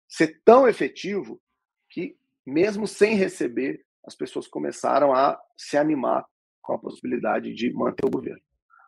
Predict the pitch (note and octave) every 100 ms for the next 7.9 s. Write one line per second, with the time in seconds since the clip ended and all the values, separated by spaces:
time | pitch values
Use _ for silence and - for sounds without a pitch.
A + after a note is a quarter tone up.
0 | _ - F3 F3+ F#3+ A#3+ - E4+ - B2+
1 | B2 B2+ A#2+ B2+ C3 D#3 A3+ - _ _
2 | - C#3 C#3 C3 B2+ C3 B2+ D3+ D#3 C3
3 | C3 C3 B2 - B2+ - B2 - C3 -
4 | F#2 - D3+ E3 - _ _ C#3+ - C#3+
5 | C3+ B2+ A#2 G#2 - _ _ B2+ B2+ A2
6 | A#2 A#2 A#2 A2 C3+ - B2+ - A#2+ A#2
7 | B2 - A#2+ - C3+ B2+ - A2 G2+